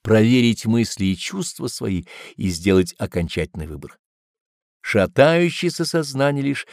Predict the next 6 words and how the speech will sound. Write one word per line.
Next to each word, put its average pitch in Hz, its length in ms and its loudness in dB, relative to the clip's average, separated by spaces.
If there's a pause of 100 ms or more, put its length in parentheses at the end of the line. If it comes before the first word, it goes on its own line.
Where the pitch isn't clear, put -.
(140)
усложняют 117 800 0
положение, 92 560 -2 (200)
внося 87 240 -8
еще 85 260 -4
больший 90 300 -2
хаос. - 400 -10